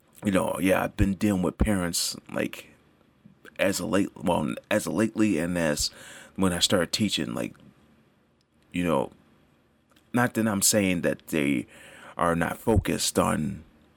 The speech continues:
getting, getting their lives together or at least focus on their kids, but, you know, there's some points where, you know, they don't just talk or they communicate. All right, so, yeah, so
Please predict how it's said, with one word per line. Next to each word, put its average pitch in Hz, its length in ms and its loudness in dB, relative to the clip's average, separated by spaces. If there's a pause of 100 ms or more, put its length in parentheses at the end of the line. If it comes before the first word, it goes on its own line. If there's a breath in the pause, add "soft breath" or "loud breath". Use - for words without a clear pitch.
(260)
getting, 90 320 4
getting 104 260 -2
their 87 120 0
lives 95 280 2
together 92 380 2
or 69 180 2
at 71 80 -2
least 95 280 2
focus 101 280 2
on 90 80 -2
their 78 80 -4
kids, - 400 -2
but, - 260 -2
you 76 100 -2
know, 76 300 2
there's 78 200 2
some 101 200 2
points 90 340 2
where, 73 280 4 (600 loud breath)
you 78 100 0
know, 73 320 0
they 98 120 4
don't 90 320 2
just - 360 2
talk - 500 0 (280 loud breath)
or 87 120 4
they 87 100 4
communicate. 92 720 0 (1080 loud breath)
All 82 80 4
right, 82 140 4
so, - 280 2
yeah, 87 320 2
so - 360 0